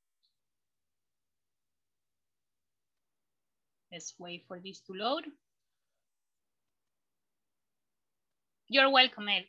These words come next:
El-, Eldon. Okay. Again, it's Friday, guys. My computer,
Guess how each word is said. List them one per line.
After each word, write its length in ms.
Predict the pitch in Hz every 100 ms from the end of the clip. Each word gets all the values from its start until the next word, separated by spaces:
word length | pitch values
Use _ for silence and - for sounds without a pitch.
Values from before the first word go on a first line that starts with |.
| 226
El-, 320 | 208 196 196 -
Eldon. 320 | 220 170 170 - _ _ _ _ _ _ _ _
Okay. 240 | 269 - 208 302 - _ _ _ _ _ _ _ -
Again, 300 | 185 190 180 -
it's 220 | 233 -
Friday, 400 | 208 190 185 175
guys. 420 | 175 170 175 - -
My 240 | 214 202 202
computer, 640 | 208 196 226 226 247 254